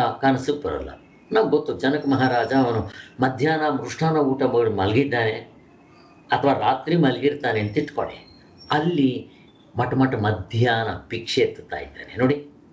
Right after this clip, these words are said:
ಕಾಲನೂ ಬೇರೆ, ದೇಶನೂ ಬೇರೆ, ಕಾರ್ಯಕಾರಣ ಎಲ್ಲವೂ change ಆಗ್ಬಿಡುತ್ತೆ. ಒಟ್ನಲ್ಲಿ ಇಲ್ಲಿ ದೇಶ ಕಾಲ, ಇಲ್ಲಿ ಯಾವ, ಇಲ್ಲಿದ್ ಯಾವ್ದು ಅಲ್ಲಿಗೆ ಹೇಗ್ ಬರಲ್ವೋ,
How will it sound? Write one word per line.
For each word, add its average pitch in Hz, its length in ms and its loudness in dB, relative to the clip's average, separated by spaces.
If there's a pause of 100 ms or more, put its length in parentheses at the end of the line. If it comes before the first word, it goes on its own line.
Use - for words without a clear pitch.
(160)
ಕಾಲನೂ 147 500 2
ಬೇರೆ, - 560 -2
ದೇಶನೂ 147 520 2
ಬೇರೆ, - 440 -2
ಕಾರ್ಯಕಾರಣ 107 680 0 (240)
ಎಲ್ಲವೂ 226 420 2
change 110 280 0
ಆಗ್ಬಿಡುತ್ತೆ. - 640 -10 (480)
ಒಟ್ನಲ್ಲಿ 156 400 0
ಇಲ್ಲಿ 175 460 0
ದೇಶ 139 260 2 (120)
ಕಾಲ, 113 200 2 (280)
ಇಲ್ಲಿ 131 260 2
ಯಾವ, 110 380 2
ಇಲ್ಲಿದ್ 196 360 2
ಯಾವ್ದು 147 300 2
ಅಲ್ಲಿಗೆ 127 280 -4
ಹೇಗ್ 104 300 -2
ಬರಲ್ವೋ, 87 680 0